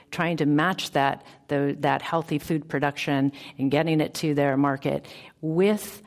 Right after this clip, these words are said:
the risks that are associated, the climbing risks that are associated with, uh, increasing temperatures and more variable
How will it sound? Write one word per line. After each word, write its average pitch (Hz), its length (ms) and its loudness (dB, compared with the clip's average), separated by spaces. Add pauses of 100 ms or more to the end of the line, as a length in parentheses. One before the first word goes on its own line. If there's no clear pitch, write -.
(100)
the 175 160 0
risks 196 380 0
that 135 200 0
are 147 60 2
associated, 143 580 -2
the - 160 -4
climbing 165 480 -2
risks 156 220 -2
that 139 140 0
are 139 60 0
associated 151 840 -2
with, 127 380 -2 (400)
uh, 143 240 2
increasing 156 580 0
temperatures 147 720 -4
and 135 480 -2
more 147 240 0
variable 131 720 -2